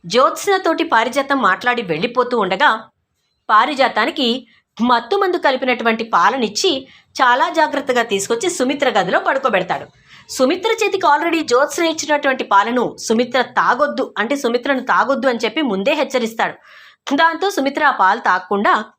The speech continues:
జ్యోత్స్న కళ్ళ ముందు ఆ గదిలోకి వచ్చి పడుకున్నట్టు నటించి ఇక తను, తను చూడనప్పుడు బయటకు వచ్చేస్తుంది. పారిజాతాన్ని చాలా జాగ్రత్తగా మత్తుతో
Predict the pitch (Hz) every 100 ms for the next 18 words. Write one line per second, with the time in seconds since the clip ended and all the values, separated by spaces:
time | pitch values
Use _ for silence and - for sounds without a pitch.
0 | _ 175 262 - 381 381 302 262 254 262
1 | 180 180 254 277 214 214 302 - - -
2 | - 320 320 403 381 311 226 160 170 226
3 | 311 381 277 - - - _ 403 415 403
4 | 302 294 269 294 277 320 320 311 285 381
5 | 226 233 - 233 196 190 175 - - _
6 | _ - 311 339 330 311 285 - 311 196
7 | 226 285 269 240 233 226 247 226 247 -
8 | - - 240 269 277 381 370 277 285 277